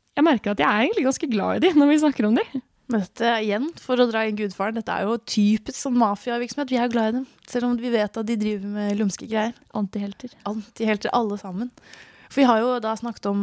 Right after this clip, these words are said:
Speaker 2: Francis og hans, eh, Gudfar-trilogi. Eh, så gikk vi videre på, eh, datteren Sofia, og da hennes debut Virgin Suicides. Og den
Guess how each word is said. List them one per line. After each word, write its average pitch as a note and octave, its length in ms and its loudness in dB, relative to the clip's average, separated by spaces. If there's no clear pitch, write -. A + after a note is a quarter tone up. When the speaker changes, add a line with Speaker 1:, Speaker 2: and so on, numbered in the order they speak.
Speaker 2:
Francis G3 640 -6
og G#3 160 4
hans, G3 380 -4
eh, F#3+ 340 2
Gudfar-trilogi. F3+ 1160 -2
Eh, F#3+ 160 -2
så F#3+ 160 0
gikk G3+ 160 0
vi G#3+ 140 0
videre F#3 180 -2
på, F#3+ 200 -2
eh, F#3+ 160 -4
datteren F3 400 -6
Sofia, D#4+ 520 0
og G3 480 0
da F3+ 280 -8
hennes F3+ 260 -10
debut F#3 560 -2
Virgin F3+ 380 0
Suicides. A3+ 920 -2
Og A3 180 2
den A#3+ 160 -6